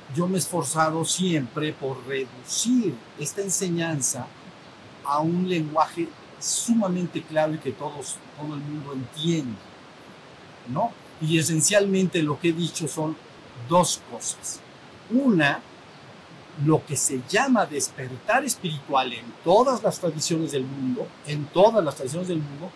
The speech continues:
no es más que el acto de prender la luz de la conciencia y mantenerla prendida todo el tiempo. Eso lo hemos dicho una y otra y otra vez.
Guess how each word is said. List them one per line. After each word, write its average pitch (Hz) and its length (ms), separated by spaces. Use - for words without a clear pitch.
no 165 220
es 196 80
más 202 240
que 151 140
el 143 140
acto 175 300
de 139 100
prender 135 540
la 143 140
luz 170 400
de 135 80
la 123 160
conciencia 165 880
y - 20
mantenerla 135 680
prendida 131 640
todo 135 380
el 147 100
tiempo. 190 480
Eso 156 180
lo 170 80
hemos 170 220
dicho 160 280
una 196 420
y 139 120
otra 175 320
y 143 80
otra 165 200
vez. - 200